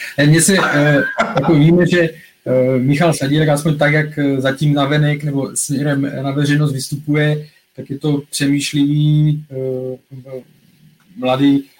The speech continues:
mladý muž, eh, tak věřím, že si to opravdu rozmyslel dobře, nebo že si zvážil pro a proti a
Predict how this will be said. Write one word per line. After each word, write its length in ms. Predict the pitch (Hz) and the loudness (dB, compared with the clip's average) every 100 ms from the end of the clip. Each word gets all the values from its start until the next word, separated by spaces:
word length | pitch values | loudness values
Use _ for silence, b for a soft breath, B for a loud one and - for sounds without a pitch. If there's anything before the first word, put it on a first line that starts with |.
| b _ - | b _ -10
mladý 300 | 131 139 143 | -6 0 2
muž, 440 | 139 151 151 - | 4 2 0 -2
eh, 480 | 143 139 143 139 143 - | 0 0 0 -2 -4 -4
tak 140 | 127 | -2
věřím, 300 | 135 139 151 | 0 2 2
že 120 | 147 | 2
si 140 | 156 156 | 0 0
to 160 | 147 | 0
opravdu 400 | 139 147 151 151 | 0 0 2 2
rozmyslel 440 | 143 143 143 160 147 | 2 0 -2 -2 -2
dobře, 440 | 135 131 143 156 | -2 -4 -2 -2
nebo 200 | 151 135 | -2 -4
že 160 | 131 131 | -8 -10
si 180 | - | -12
zvážil 400 | 131 123 135 139 | -8 -6 -4 -4
pro 200 | 139 139 | -6 -4
a 40 | 139 | -6
proti 500 | 131 131 - 143 | -4 -8 -4 -2
a 100 | 139 | 0